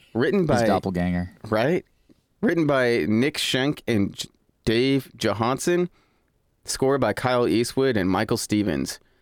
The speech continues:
Speaker 1: And the budget was thirty-three million. Box office was two hundred and seventy million. So I would definitely
Speaker 2: Good
Speaker 1: say,
Speaker 2: eye.
Speaker 1: yeah.
Speaker 2: Good eye.
Speaker 1: This is actually Clint Eastwood's biggest, uh, film.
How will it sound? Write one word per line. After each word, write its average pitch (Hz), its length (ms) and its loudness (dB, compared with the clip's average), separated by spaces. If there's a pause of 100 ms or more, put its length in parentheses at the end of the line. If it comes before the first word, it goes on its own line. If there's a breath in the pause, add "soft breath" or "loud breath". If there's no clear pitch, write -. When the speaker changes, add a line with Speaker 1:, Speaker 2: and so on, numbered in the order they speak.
(100)
Speaker 1:
And 104 180 0
the 98 60 0
budget 117 320 0
was 104 200 0
thirty-three 113 500 0
million. 127 500 0
Box 110 340 -2
office 135 360 -2
was 104 140 -2
two 135 260 0
hundred 131 260 0
and 98 120 0
seventy 117 400 0
million. 71 360 -2
So 104 380 0 (440 soft breath)
I 123 140 2
would 127 140 -2
definitely 113 380 0
Speaker 2:
Good 139 120 2
Speaker 1:
say, 117 400 2
Speaker 2:
eye. - 40 -20 (440 soft breath)
Speaker 1:
yeah. 117 200 0
Speaker 2:
Good 127 60 0
eye. 123 340 -2 (440)
Speaker 1:
This 143 180 0
is 214 120 2
actually 175 400 0
Clint 147 220 0
Eastwood's 127 420 0 (160)
biggest, 120 580 0
uh, 95 380 2 (180)
film. 104 560 0